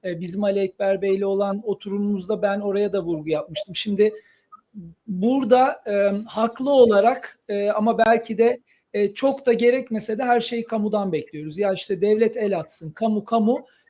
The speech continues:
Şimdi burada bir, birkaç farklı gelişme var. Bir tanesi yerel yönetimler bu işi sahiplenmeye başlamış durumda. Bu olumlu ve zaten olması gereken. Yani bu işin tepeden merkeziyetçi bir şekilde bazı sorunlara elbette finansmanda ihtiyacınız var. Hani destekler, teşvikler,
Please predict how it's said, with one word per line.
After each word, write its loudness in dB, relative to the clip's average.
Şimdi -4
burada -2
bir, -4
birkaç 0
farklı 2
gelişme 2
var. 0
Bir -6
tanesi -2
yerel 2
yönetimler 2
bu -2
işi -8
sahiplenmeye -4
başlamış -8
durumda. -4
Bu 4
olumlu 4
ve 6
zaten 6
olması 4
gereken. -2
Yani -2
bu -2
işin -4
tepeden 4
merkeziyetçi -2
bir -6
şekilde -4
bazı 4
sorunlara 0
elbette -2
finansmanda -4
ihtiyacınız -4
var. -12
Hani -8
destekler, -2
teşvikler, -8